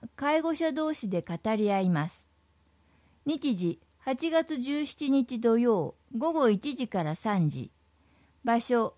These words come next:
特別養護老人ホーム、月見の園。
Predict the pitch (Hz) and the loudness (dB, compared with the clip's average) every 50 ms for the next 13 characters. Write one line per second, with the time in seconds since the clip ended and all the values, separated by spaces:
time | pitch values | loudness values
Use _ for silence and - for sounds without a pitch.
0 | _ _ _ _ _ _ _ _ 254 262 247 320 285 330 330 320 - 294 311 311 | _ _ _ _ _ _ _ _ -6 -4 -4 -2 -2 -2 -2 -2 -2 -2 0 0
1 | 311 311 294 302 302 294 302 294 294 302 254 269 285 285 294 285 262 285 262 240 | 0 0 2 0 2 2 2 2 2 0 0 0 0 2 2 2 2 2 2 4
2 | 220 185 170 160 165 - _ _ - - - - 294 294 302 294 277 277 269 269 | 4 4 2 0 -2 -6 _ _ -20 -20 -8 -4 -2 0 2 2 2 2 2 0
3 | 240 - 262 240 208 165 135 107 | 0 0 2 2 2 2 0 -2